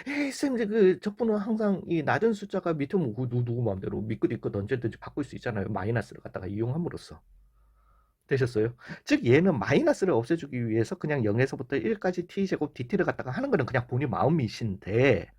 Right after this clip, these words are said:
이걸 갖다가 요렇게 바운더리를 찾았다라고 해서 작은 값을 갖다가 밑 바운더리에 넣는다? 절대 안 되신다라는 겁니다. 이해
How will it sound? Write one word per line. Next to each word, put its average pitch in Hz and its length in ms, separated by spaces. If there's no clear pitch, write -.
이걸 165 200
갖다가 135 360
요렇게 175 380
바운더리를 135 540
찾았다라고 175 580
해서 120 240
작은 196 360
값을 185 240
갖다가 143 260
밑 135 220
바운더리에 147 440
넣는다? 107 460
절대 123 260
안 110 160
되신다라는 104 540
겁니다. - 440
이해 117 400